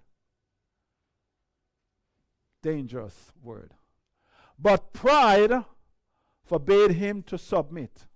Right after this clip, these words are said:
"I'm not gonna submit." He persistently defended his own course, maintained that he had no need for repentance, and fully committed himself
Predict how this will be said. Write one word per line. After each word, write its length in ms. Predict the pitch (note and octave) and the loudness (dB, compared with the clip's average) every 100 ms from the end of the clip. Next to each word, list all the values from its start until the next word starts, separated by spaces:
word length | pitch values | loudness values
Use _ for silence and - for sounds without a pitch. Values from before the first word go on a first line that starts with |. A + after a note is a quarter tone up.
| _ _ | _ _
"I'm 200 | F#3+ C#4 | -10 -6
not 160 | G3 C#3 | -6 -8
gonna 160 | C3 | -12
submit." 460 | - C3+ A2+ A#2+ - _ _ _ _ _ _ _ _ _ _ _ | -12 -12 -12 -16 -18 _ _ _ _ _ _ _ _ _ _ _
He 480 | - A3 A3+ A#3+ C4 - | -6 -4 -2 -2 -4 -8
persistently 760 | - F3+ C#3+ - C4 - A#3+ A3 | -6 -6 -6 -8 -10 -6 -6 -4
defended 520 | G#3 - G#3+ F#3+ F3+ | -4 -4 -6 -4 -2
his 160 | E3+ - - | -4 -4 -10
own 240 | F3 G3+ | -8 -8
course, 560 | - - F3 F#3 G3+ - _ _ | -12 -10 -6 -6 -8 -12 _ _
maintained 840 | C#3+ E3 D#3+ - - G#3 A3 A3+ | -10 -10 -10 -14 -10 -6 -6 -6
that 320 | G3+ E3 E3 - | -4 -2 -2 -4
he 380 | F#3 F#3 F3+ F3 - - | -12 -8 -6 -6 -10 -20
had 340 | - E3+ E3 | -6 -2 -2
no 300 | D3 E3+ F3+ E3 | -6 -10 -8 -10
need 640 | D3 E3 G#3 A3+ B3+ A3 | -12 -10 -8 -6 -8 -10
for 720 | - _ D#3+ E3 E3+ F3+ G3 - _ | -18 _ -2 0 0 0 -4 -10 _
repentance, 1160 | A#2+ D#3 F#3 _ - E3+ G#3 A#3 _ E3 B2 _ _ _ _ _ _ _ _ _ _ _ _ _ _ _ _ _ _ _ _ | -14 -12 -12 _ -20 -16 -16 -18 _ -20 -20 _ _ _ _ _ _ _ _ _ _ _ _ _ _ _ _ _ _ _ _
and 240 | - C3+ B2 | -12 -10 -10
fully 460 | - - A#3+ B3 | -14 -4 -2 -2
committed 460 | - G3 D#3 F3+ F#3 | -2 -4 -2 -4 -4
himself 680 | G3 F3 - F3 D3+ D3 | -8 -10 -4 0 0 -2